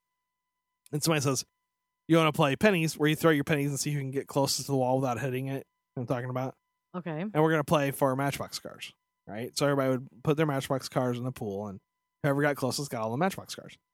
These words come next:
Speaker 1: And I, I would win frequently. Not all the time, but I would win frequently. And every time,
Speaker 2: Okay.
Speaker 1: my mom would be like, "Where did you get all those new Matchbox cars?" I was like, "Oh, I got 'em on the playground." And I would get beat.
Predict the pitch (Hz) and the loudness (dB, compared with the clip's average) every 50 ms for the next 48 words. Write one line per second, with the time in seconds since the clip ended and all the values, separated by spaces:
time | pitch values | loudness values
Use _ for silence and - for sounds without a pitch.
0 | _ _ _ _ _ _ _ _ - 311 311 320 311 - 277 302 339 320 311 269 | _ _ _ _ _ _ _ _ 0 2 2 2 4 4 2 4 4 2 2 2
1 | 226 175 175 175 175 175 175 175 170 160 - _ - - 180 170 156 - 131 107 | 2 2 4 4 4 4 4 2 -2 -4 -8 _ 2 4 4 4 4 0 -4 -8
2 | 73 87 98 127 160 - _ _ _ _ 190 196 202 190 160 156 151 147 147 - | -8 -10 -10 -10 -10 -12 _ _ _ _ 4 4 4 6 6 4 4 4 2 0
3 | 135 139 165 196 208 202 202 190 190 185 185 185 - 202 202 196 165 135 127 113 | -2 -2 2 4 4 4 6 4 4 2 2 2 2 0 2 2 -2 -2 -4 -4
4 | 139 165 170 170 170 180 185 185 196 175 156 262 269 247 - _ _ _ 175 170 | 0 2 2 2 2 0 2 2 2 2 2 0 -2 -6 -10 _ _ _ 2 4
5 | 175 175 165 156 156 151 143 139 - - 156 165 175 180 180 180 190 190 185 175 | 4 4 4 4 4 2 2 0 0 0 2 2 2 2 0 -2 -2 0 0 0
6 | 175 170 170 170 165 165 165 180 - 143 117 - - - _ _ _ - 95 95 | 0 0 0 0 0 0 -2 -2 -4 -6 -8 -8 -12 -18 _ _ _ -16 -14 -14
7 | - - 117 110 110 107 107 - 95 101 104 98 90 98 107 _ _ _ _ _ | -12 -12 -12 -12 -12 -12 -14 -14 -12 -12 -10 -10 -12 -14 -16 _ _ _ _ _
8 | _ - 82 92 95 90 87 - 180 170 - 85 98 90 - - 95 101 120 143 | _ -20 -16 -14 -14 -12 -12 -12 -12 -12 -12 -12 -12 -12 -12 -14 -12 -10 -8 -8
9 | 160 - _ _ _ _ _ _ _ - - 143 - 190 185 185 175 170 175 180 | -8 -10 _ _ _ _ _ _ _ -20 -20 -6 -2 2 4 6 6 6 6 4
10 | 180 202 185 170 320 339 214 104 - - - | 2 0 0 2 0 0 0 -4 -8 -14 -20